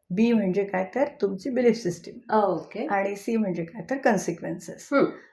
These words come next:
Speaker 1: आपण काय करतो, A is equal to C.
Speaker 2: बर.
Speaker 1: हे असं घडलं म्हणून हे असं झालं.
Speaker 2: ओके. म्हणजे आपण
Speaker 1: असं
Speaker 2: सरधोपट कनेक्शन लावतो.
Speaker 1: लावतो.
Speaker 2: हम्म.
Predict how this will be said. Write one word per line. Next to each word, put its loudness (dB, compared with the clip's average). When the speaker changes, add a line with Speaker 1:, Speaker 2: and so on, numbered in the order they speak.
Speaker 1:
आपण 2
काय 0
करतो, -2
A 8
is 4
equal 4
to 2
C. -4
Speaker 2:
बर. 4
Speaker 1:
हे 2
असं 2
घडलं 6
म्हणून -2
हे -2
असं -2
झालं. 6
Speaker 2:
ओके. 0
म्हणजे -2
आपण 6
Speaker 1:
असं 8
Speaker 2:
सरधोपट 4
कनेक्शन 0
लावतो. -4
Speaker 1:
लावतो. 4
Speaker 2:
हम्म. 0